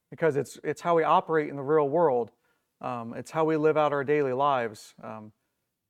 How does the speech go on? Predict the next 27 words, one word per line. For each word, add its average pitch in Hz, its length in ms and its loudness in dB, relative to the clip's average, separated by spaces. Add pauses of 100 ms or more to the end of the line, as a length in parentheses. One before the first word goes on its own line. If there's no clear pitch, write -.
and 135 100 -10
as 135 120 -4
I 131 40 -6
said, 151 200 0
these 139 200 -4
are, 131 180 -2 (480)
these 151 280 -4
are 156 80 2
the 131 100 -2
two 180 220 -4
big 170 300 2
things 175 320 -4
that 143 120 -2
we 139 100 -4
need 143 160 -4
to 147 100 -2
understand, 131 800 -6 (360)
the 147 80 -12
law 147 200 2
of 139 60 -2
non-contradiction 143 1120 -6
and 120 120 -8
the 120 80 -6
idea 123 300 -4
of 113 80 -6
self-defeating 135 720 -8
statements 135 580 -8